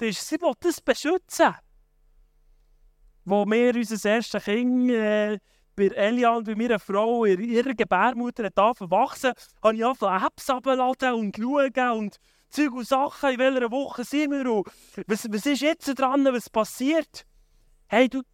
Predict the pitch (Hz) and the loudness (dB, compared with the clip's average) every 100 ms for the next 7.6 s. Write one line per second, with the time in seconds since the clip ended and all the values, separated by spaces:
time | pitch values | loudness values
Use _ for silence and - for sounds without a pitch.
0 | - 202 226 226 262 320 359 - 240 285 | -14 -2 0 2 4 4 2 0 0 -2
1 | 311 247 202 - 285 214 285 403 440 427 | -4 -4 -6 -2 -2 -2 -2 -2 0 0
2 | 320 269 277 247 - 294 349 330 285 226 | 0 0 0 0 -2 -2 0 0 -2 -6
3 | 311 302 254 - - 277 294 294 - - | -4 -4 -4 -8 -4 0 0 -2 -4 0
4 | 208 - _ _ _ _ _ _ - - | -2 -4 _ _ _ _ _ _ -18 -4
5 | 254 269 330 330 247 - 240 247 269 277 | 0 0 2 2 2 0 0 2 4 2
6 | 294 _ _ _ 185 240 302 - 262 254 | -4 _ _ _ 2 4 4 2 2 2
7 | 262 202 196 185 185 | 2 0 -2 -2 -4